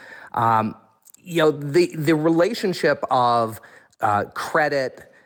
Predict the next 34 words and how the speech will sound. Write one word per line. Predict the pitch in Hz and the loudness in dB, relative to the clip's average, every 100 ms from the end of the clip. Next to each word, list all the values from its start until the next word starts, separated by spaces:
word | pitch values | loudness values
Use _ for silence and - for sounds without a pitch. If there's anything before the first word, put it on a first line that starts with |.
| _ | _
uh, | 101 104 | -8 -4
the | 110 | -2
ability | 104 104 156 160 160 147 | -4 0 2 2 2 -2
for | 131 - 131 127 120 113 | -6 -2 2 4 4 2
the | 107 | -2
U | 107 107 107 135 127 | -6 -8 -6 -2 0
S | 113 - | 0 -2
government | 127 117 127 113 - | -2 -2 -2 -4 -4
to | 98 | -8
finance | - 127 123 127 120 117 113 | -6 -2 -2 0 0 -2 -4
its | 117 - | -8 -4
own | 123 117 | -2 -2
investments, | 113 110 113 113 123 110 104 | -2 0 -2 -2 -6 -6 -6
and | - 123 | -8 -8
for | - 139 | -4 -4
their, | 113 135 143 147 143 - | -4 -2 0 0 -2 -8
then | 120 107 151 160 143 127 - _ _ _ - | -10 -2 0 0 -4 -8 -12 _ _ _ -8
investors | 135 117 131 147 - 143 127 120 | -6 -2 -2 -2 -2 -2 -2 -4
and | 120 98 | -8 -8
businesses, | 92 147 151 147 - 110 98 92 - - - - | -2 -2 -2 -6 -4 -2 -2 -6 -14 -20 -20 -20
their | - 101 139 175 | -6 0 2 2
financing | - 127 117 107 101 107 | -2 -4 -2 -4 -4 -6
costs | 98 107 107 | -2 -2 0
and | 101 101 | -4 -2
their | 135 160 | 0 0
ability | 113 104 95 98 | 0 -4 -2 -6
to | - 92 | -8 -10
invest, | 92 90 90 80 82 - - - - - - | -8 -6 -4 -2 -2 -6 -14 -20 -20 -12 -4
um, | 156 156 - | -2 -2 -4
is | 196 202 190 180 - | 0 2 2 0 -2
at | 143 139 135 - _ _ | -2 -2 -4 -8 _ _
risk | 139 120 135 127 - - | -4 0 2 0 -6 -2
or | 127 120 | 0 2
at, | 110 110 | 2 0